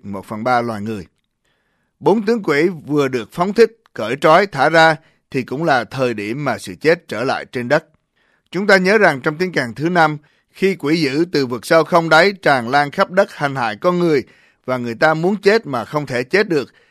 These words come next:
thì sự chết đã bị ngừng lại. Trong vòng năm tháng không ai chết được, dầu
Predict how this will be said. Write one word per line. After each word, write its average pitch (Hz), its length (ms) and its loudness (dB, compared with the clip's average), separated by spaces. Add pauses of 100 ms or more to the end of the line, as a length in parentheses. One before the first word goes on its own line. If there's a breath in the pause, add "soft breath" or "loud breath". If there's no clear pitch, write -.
(140)
thì 123 220 -4
sự 101 180 -10
chết 175 320 0
đã 110 180 -6
bị 113 200 -8
ngừng 107 260 -10
lại. 92 240 -10 (380)
Trong 185 140 -2
vòng 135 260 0
năm 165 200 0
tháng 185 300 0
không 165 240 -6
ai 151 140 0
chết 175 240 -2
được, 135 220 -6 (400 soft breath)
dầu 131 240 -2